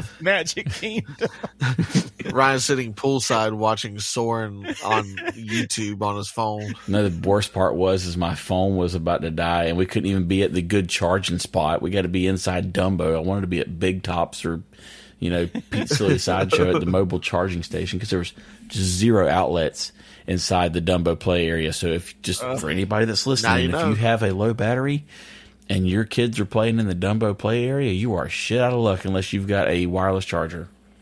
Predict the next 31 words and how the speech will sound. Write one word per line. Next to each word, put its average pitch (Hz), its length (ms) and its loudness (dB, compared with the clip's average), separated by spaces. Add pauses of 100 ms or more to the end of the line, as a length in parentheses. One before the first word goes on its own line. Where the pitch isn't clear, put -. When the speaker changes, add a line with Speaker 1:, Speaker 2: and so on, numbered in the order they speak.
(140)
Speaker 3:
which 92 200 0
I 85 120 2
actually 85 500 0
ended 92 180 0
up 92 100 -2
having 90 300 -2
in 87 80 -4
my 90 120 -2
backpack 87 500 -4
and 87 100 -8
got 85 140 -2
a 87 60 -6
charge. - 440 -8 (800)
So - 200 -8
Speaker 1:
What's 113 160 -4
in 127 80 -2
Our 123 100 0
Park 151 260 -2
Bag 113 260 -2 (180)
episode. 113 540 -4 (100)
Go 110 120 -6
check 107 240 -6
it - 60 0
Speaker 3:
That's 127 120 0
Speaker 1:
out. 131 100 4
Speaker 3:
right. - 200 -2 (680)
Speaker 1:
You'll 104 140 -4
know 110 120 -2
what 110 80 -4
to 101 60 -10
carry. 127 340 -2